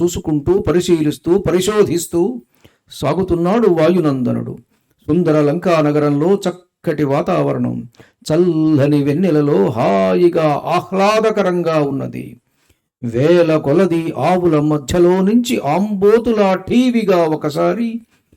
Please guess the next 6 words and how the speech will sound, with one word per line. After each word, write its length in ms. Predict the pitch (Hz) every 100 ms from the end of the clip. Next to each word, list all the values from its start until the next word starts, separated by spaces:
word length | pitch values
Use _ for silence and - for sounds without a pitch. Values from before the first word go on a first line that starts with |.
| _ -
ధగ 320 | 135 156 165
ధగ 360 | 147 175 175 180
మెరిసే 520 | 170 175 170 170 170
వెండి 360 | 147 160 190
పంజరంలో 760 | 185 175 190 202 196 185 185 185
ఉన్న 240 | 208 277